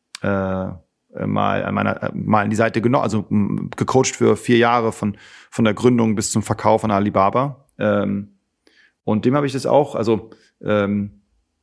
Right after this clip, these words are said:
der hätte, das hätte sehr, sehr groß werden können. Und da habe ich gesehen, was der falsche Investor und das falsche Geld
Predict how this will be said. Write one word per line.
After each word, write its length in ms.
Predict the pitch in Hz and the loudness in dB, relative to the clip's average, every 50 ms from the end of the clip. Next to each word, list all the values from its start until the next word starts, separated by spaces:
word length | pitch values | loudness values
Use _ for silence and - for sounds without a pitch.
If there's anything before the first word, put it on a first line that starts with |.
| _ _ _ _ _ - | _ _ _ _ _ 0
der 100 | - 120 | 2 4
hätte, 220 | 117 - - 151 - | 4 2 0 -2 -4
das 140 | - 120 160 | -2 0 0
hätte 180 | 160 147 135 | 2 0 2
sehr, 240 | 110 131 147 151 135 | 4 4 4 6 6
sehr 120 | 131 123 | 4 4
groß 280 | 107 104 101 107 101 - | 2 2 0 0 0 2
werden 240 | 98 92 90 95 92 | -2 -2 -2 -4 -4
können. 400 | - 92 92 110 147 165 - _ - - - - - - - | -2 -2 -2 -2 -4 -8 -10 _ -20 -20 -18 -18 -12 -2 0
Und 260 | 117 110 - - - | 0 0 0 0 0
da 120 | 123 139 | 0 2
habe 180 | 143 143 143 143 | 2 0 0 -2
ich 100 | 127 - | -4 -2
gesehen, 500 | - 127 110 117 120 117 120 120 110 - | -4 -2 2 4 2 4 2 0 -4 -6
was 520 | - - 110 110 - - - - - - - - | 0 0 0 0 0 -6 -12 -12 -14 -16 -18 -20
der 260 | 123 107 - 107 101 | -12 -2 0 0 0
falsche 540 | - - - - 113 117 131 151 147 - - | 0 -4 -2 0 2 2 2 0 -2 -2 -4
Investor 560 | - 123 120 107 120 131 127 - - 151 147 | -2 -2 0 0 0 -2 -2 -4 0 0 0
und 100 | 143 120 | 2 0
das 140 | 110 - - | -2 -4 -4
falsche 340 | - 117 123 123 - - 110 | -4 -2 -2 -2 -2 -2 -4
Geld 640 | 92 - 107 101 117 147 202 226 - - - _ | 0 0 0 2 2 0 0 -4 -6 -14 -18 _